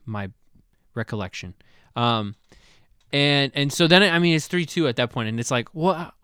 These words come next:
I mean, it just didn't feel, 'cause, 'cause Panama scored in the eighth minute. So this,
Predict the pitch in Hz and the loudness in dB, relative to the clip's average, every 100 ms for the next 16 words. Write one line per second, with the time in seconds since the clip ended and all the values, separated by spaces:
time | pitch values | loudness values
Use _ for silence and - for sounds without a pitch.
0 | - - _ - 156 160 151 208 - 190 | -20 -20 _ -6 0 0 2 0 4 4
1 | 135 151 151 143 160 - - - - 156 | 4 2 2 2 0 -2 -16 -4 0 2
2 | - 214 262 139 - 165 165 135 120 - | 4 4 4 2 2 2 4 4 0 -8
3 | _ _ _ _ _ _ _ - _ 127 | _ _ _ _ _ _ _ -20 _ -4
4 | 131 143 135 127 113 - - _ _ - | 0 2 2 2 -2 -4 -16 _ _ -20
5 | _ _ _ _ _ - - 135 123 127 | _ _ _ _ _ -4 2 4 2 0
6 | 131 - - | 0 0 -6